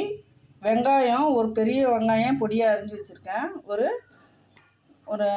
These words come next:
நாற்பது கிராம் மிளகாத்தூள், குழம்பு மிளகாத்தூள், கொஞ்சம் கருவேப்பிலை. இப்போ காய்கறி முருங்கைக்காவும் கத்திரிக்காவும் அதில் போட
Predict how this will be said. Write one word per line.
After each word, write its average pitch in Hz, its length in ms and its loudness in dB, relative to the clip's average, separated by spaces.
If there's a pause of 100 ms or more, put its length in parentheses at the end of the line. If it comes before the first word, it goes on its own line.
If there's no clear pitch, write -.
நாற்பது 233 440 -2
கிராம் 247 260 0
மிளகாத்தூள், 233 580 0 (240)
குழம்பு 226 320 2
மிளகாத்தூள், 180 480 -2 (320)
கொஞ்சம் 226 340 -2
கருவேப்பிலை. 190 480 -4 (800)
இப்போ 233 200 -4 (800)
காய்கறி 247 500 2 (1080)
முருங்கைக்காவும் 247 640 0
கத்திரிக்காவும் 226 500 -2
அதில் 190 260 -4
போட 202 120 0